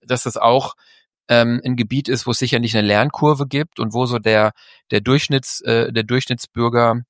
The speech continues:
und, äh, da würde ich mich explizit mit einzählen, obwohl ich eine finanzielle Vorbildung habe, die nicht schlecht ist, doch eigentlich erstmal wenig Ahnung hat. Und man so in der fünften Immobilie ist man sicherlich schlauer als bei der ersten und zwanzig, dreißig Jahre später auch.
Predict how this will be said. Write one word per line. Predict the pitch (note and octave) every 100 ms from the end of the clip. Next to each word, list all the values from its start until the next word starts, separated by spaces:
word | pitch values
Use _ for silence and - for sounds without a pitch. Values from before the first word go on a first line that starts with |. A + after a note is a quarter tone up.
| _ _ _
und, | - G#2+ G#2
äh, | - G#2 G2+
da | G#2
würde | A2+
ich | A2+
mich | A2+ A2+
explizit | A#2+ - - A#2+
mit | A2+ -
einzählen, | G#2 A2 - A2+ A2
obwohl | G2+ A2
ich | A2+ A2
eine | G#2
finanzielle | - A2+ A2 A2 G2+
Vorbildung | - G#2+ G#2+ G#2+
habe, | G2+
die | G#2+
nicht | G#2+ -
schlecht | G#2+ A2+ -
ist, | A#2 - - - _ -
doch | B2 -
eigentlich | A2 B2 A#2+
erstmal | A#2 A2+ B2 G#2
wenig | A#2 A#2 -
Ahnung | G#2 A#2+
hat. | B2 D#3 - _ _ _ _
Und | A2+ A#2+
man | A#2 A#2 A2
so | A2 A2 -
in | A2+
der | A2+
fünften | - C#3 -
Immobilie | A#2 A2+ A#2+ B2
ist | G#2+ B2
man | A2
sicherlich | A2+ A#2 A2
schlauer | - G2 A#2 A2
als | G#2
bei | -
der | G#2+ G2+
ersten | G2+ A#2+ - G2+
und | F#2+
zwanzig, | - G#2+ A2 G#2
dreißig | - G#2+ - G2+
Jahre | F#2+ G#2
später | - - G#2 A2 D#2+
auch. | F#2+ F#2+ D3 -